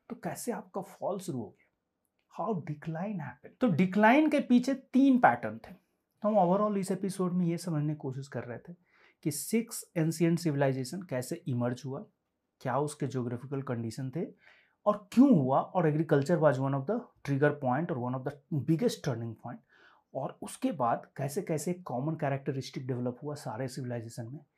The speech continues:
और उसका क्या योगदान रहा और कैसे उसका एक्सपेंशन हुआ, और अब डिस्कस कर रहे हैं कि कैसे उसका डिक्लाइन हुआ।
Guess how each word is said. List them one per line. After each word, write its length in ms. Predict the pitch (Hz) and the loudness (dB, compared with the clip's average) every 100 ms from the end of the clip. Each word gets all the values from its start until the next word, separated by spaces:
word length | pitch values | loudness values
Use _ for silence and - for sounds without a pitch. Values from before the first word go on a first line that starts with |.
| _ _ _ | _ _ _
और 80 | 139 | -4
उसका 200 | 127 175 | -4 -6
क्या 300 | 175 - 131 | -8 -2 2
योगदान 560 | 165 156 139 120 123 123 | 2 2 2 2 0 0
रहा 120 | 120 | -2
और 260 | 175 196 180 | -6 -8 -2
कैसे 240 | 139 139 | -2 0
उसका 200 | 175 - | -4 0
एक्सपेंशन 540 | 220 - - 277 240 151 | -2 -2 2 4 6 4
हुआ, 180 | 123 131 | 4 0
और 400 | - 226 233 233 | -4 4 6 8
अब 240 | 180 - _ _ 156 | 6 0 _ _ -2
डिस्कस 380 | 160 - 185 180 | -2 4 2 6
कर 140 | 156 | 4
रहे 100 | 135 | 4
हैं 100 | 196 | -2
कि 80 | 220 | -4
कैसे 400 | - 196 175 180 | 4 6 6 2
उसका 260 | 165 - | -4 -4
डिक्लाइन 580 | 196 123 - 117 107 110 | -6 -6 -6 -8 -8 -14
हुआ। 180 | 127 - | -20 -20